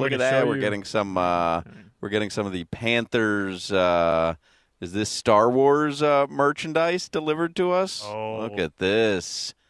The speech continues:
Speaker 1: Oh,
Speaker 3: Hey,
Speaker 1: Solana,
Speaker 3: got
Speaker 1: let
Speaker 3: the
Speaker 1: me hold this up to
Speaker 3: Mandalorian
Speaker 1: the, uh,
Speaker 3: helmet.
Speaker 1: let me hold this up to the camera here, Solana.
Speaker 3: Thank you.
Speaker 1: Look
Speaker 2: Ho-ho.
Speaker 1: at this.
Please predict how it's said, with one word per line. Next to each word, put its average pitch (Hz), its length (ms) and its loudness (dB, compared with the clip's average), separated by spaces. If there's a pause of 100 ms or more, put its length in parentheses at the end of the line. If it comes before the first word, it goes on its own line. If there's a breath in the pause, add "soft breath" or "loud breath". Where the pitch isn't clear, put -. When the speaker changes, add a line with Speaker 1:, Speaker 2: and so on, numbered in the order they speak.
(520)
Speaker 1:
Oh, 92 340 0
Speaker 3:
Hey, 104 400 2
Speaker 1:
Solana, 113 320 4
Speaker 3:
got 135 140 2
Speaker 1:
let 123 80 4
Speaker 3:
the 139 60 0
Speaker 1:
me 135 60 2
hold 123 160 6
this 175 200 6
up 131 200 4
to 175 40 0 (140)
Speaker 3:
Mandalorian 120 300 2
Speaker 1:
the, 104 100 0
uh, 101 60 4 (160)
Speaker 3:
helmet. 92 180 2 (500 soft breath)
Speaker 1:
let - 80 -8
me 107 60 2
hold 113 200 4
this 117 160 0
up 117 140 4
to 110 100 0
the 98 100 0
camera 127 540 2
here, 85 240 0
Solana. 90 880 -2 (600)
Speaker 3:
Thank 262 480 -12
you. 160 440 -8
Speaker 1:
Look 107 180 -4
Speaker 2:
Ho-ho. 180 360 4
Speaker 1:
at 196 80 8
this. 139 840 2